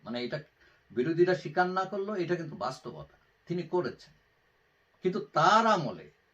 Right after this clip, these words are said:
বিশেষ করে জোর করে ক্ষমতায় থাকা, বিরোধী দমন, লুটপাট, মানে, ব্যাপক হয়।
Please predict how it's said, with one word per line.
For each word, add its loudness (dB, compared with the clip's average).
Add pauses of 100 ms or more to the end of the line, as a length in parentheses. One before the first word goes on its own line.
(180)
বিশেষ 0
করে 2
জোর 2
করে 0
ক্ষমতায় 0
থাকা, -8
বিরোধী -2
দমন, 0 (320)
লুটপাট, 2 (280)
মানে, -2
ব্যাপক -2
হয়। -20